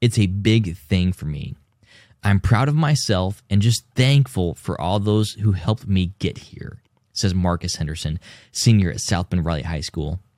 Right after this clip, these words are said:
Ten public high school students from Indiana are chosen for the scholarship. Marcus says it's all about going to college together.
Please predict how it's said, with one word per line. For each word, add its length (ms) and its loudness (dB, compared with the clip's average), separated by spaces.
Ten 420 4
public 380 2
high 240 0
school 240 -4
students 320 -2
from 120 -8
Indiana 380 0
are 160 -4
chosen 560 0
for 140 -10
the 80 -10
scholarship. 640 -14
Marcus 400 4
says 440 2
it's 180 0
all 240 0
about 440 0
going 260 4
to 120 0
college 520 -4
together. 520 -10